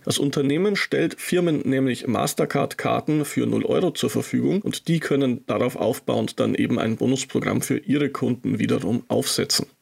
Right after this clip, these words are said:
Der Endverbraucher erhält beim Einkauf dann eben mit diesen gebrandeten Prepaid-Kreditkarten verschiedene Rabatte und Vergünstigungen. Außerdem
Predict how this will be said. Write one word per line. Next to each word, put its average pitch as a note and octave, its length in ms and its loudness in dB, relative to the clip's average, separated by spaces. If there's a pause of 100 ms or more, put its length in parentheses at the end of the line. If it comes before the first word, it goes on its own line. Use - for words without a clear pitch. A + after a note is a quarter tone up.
Der - 220 -2
Endverbraucher F3 600 2
erhält C3+ 520 0
beim B2 240 0
Einkauf - 680 0
dann A#2+ 240 2
eben D3+ 420 0
mit C#3 300 -2
diesen C3 220 2
gebrandeten C3 640 0
Prepaid-Kreditkarten C3 1300 -2
verschiedene - 500 0
Rabatte - 420 -2
und B2 140 0
Vergünstigungen. - 800 0 (120)
Außerdem D3 640 0